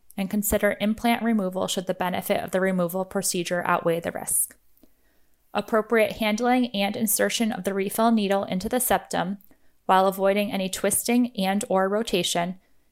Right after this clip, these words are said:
is required to minimize the risk of septum dislodgement. Vitreous hemorrhages may result in temporary vision loss. Vitrectomy may be needed in the case of non-clearing vitreous hemorrhage.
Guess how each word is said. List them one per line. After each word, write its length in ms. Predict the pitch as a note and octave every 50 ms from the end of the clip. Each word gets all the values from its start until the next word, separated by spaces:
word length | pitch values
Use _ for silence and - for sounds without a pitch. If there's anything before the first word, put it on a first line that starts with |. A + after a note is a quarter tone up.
| _ _
is 160 | G3+ G3 -
required 480 | G3+ G3 - - G3 F#3 F#3+ G3+ G3+ -
to 100 | - G#3+
minimize 460 | F#3+ F#3 F#3 F#3 F#3 F#3 F#3 F#3+ F#3+
the 100 | - G3
risk 340 | F#3 E3 D#3 - - - -
of 60 | -
septum 380 | - - - - - - D#3 E3+
dislodgement. 600 | - - - - - - - - - - - - - _ _ _ _ _ _ _ _ _ _ _ _ _ _ _ _ _ _ _ _ _ _ _ _ _
Vitreous 540 | - G3 G#3+ A3 A3 - C#4+ C#4+ D#4 D#4 D#4
hemorrhages 640 | - A3 G3+ F#3+ F#3+ F#3 F#3 F#3+ F#3 F#3 F#3 F#3+ - -
may 240 | G#3 G3+ F#3+ G3 G3+
result 440 | G#3 G#3+ G#3 G3+ G#3 G3 G3 F#3+ G#3
in 80 | F#3+
temporary 520 | F#3+ F#3+ - F3+ F#3 F#3 F#3 F3+ F3 F3 F3
vision 340 | E3+ E3+ E3 F3 E3+ F3 E3+
loss. 600 | D#3+ - - - F#3+ - - - - - - - _ _ _ _ _ _ _ _ _ _ _ _ _
Vitrectomy 680 | G#3 G#3 G#3 - A3 A3 G#3+ - - B3+ C4 C#4 D4 C4+
may 160 | A#3 G#3 G#3+
be 120 | G#3 A#3
needed 400 | A3 G#3+ G#3 G#3 G3+ A3+ A3+ A3
in 200 | - - G#3+ G3+
the 80 | G3 F#3+
case 380 | F#3+ - A3 F#3 G3 F#3+ - -
of 160 | F3+ F3 F#3
non-clearing 840 | F#3 F3+ F3+ F3+ F#3 F#3+ F#3 - G#3 F#3 F3+ F3+ F3+ F#3 E3+ C3 -
vitreous 520 | F3+ F#3 F3+ F3+ - F#3+ F3+ F3+ F#3 F#3 -
hemorrhage. 640 | F3+ - - - - - - - - - - -